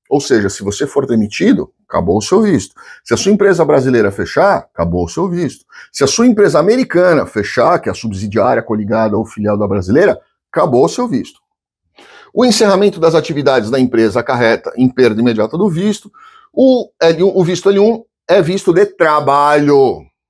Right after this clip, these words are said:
concedido na modalidade não imigrante, portanto, não concede green card, certo? Você pode depois entrar com outro processo fazendo a solicitação do green card? Pode, é o que a maioria dos nossos clientes fazem. Mas quando você vem pra cá, é importante você lembrar.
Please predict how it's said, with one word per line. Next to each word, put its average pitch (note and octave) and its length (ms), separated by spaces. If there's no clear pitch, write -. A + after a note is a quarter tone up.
concedido D#3+ 640
na E3 120
modalidade D3 580
não D3+ 160
imigrante, F3 480
portanto, D3 500
não C#3 680
concede C3 880
green B2 340
card, D#2 440
certo? F3+ 400
Você F#3+ 200
pode F#3 340
depois C#3 480
entrar B2 240
com A#2+ 220
outro F#3+ 280
processo C#3 480
fazendo A#2 220
a A2+ 60
solicitação A2+ 520
do G#2 80
green G2+ 200
card? B2+ 340
Pode, E3+ 300
é - 20
o - 40
que - 100
a - 20
maioria C3+ 300
dos A#2+ 100
nossos A#2+ 260
clientes A2 280
fazem. - 300
Mas C3+ 200
quando C#3+ 200
você B2 220
vem C3+ 140
pra B2 160
cá, - 280
é B2+ 60
importante C3+ 400
você B2 180
lembrar. C3 320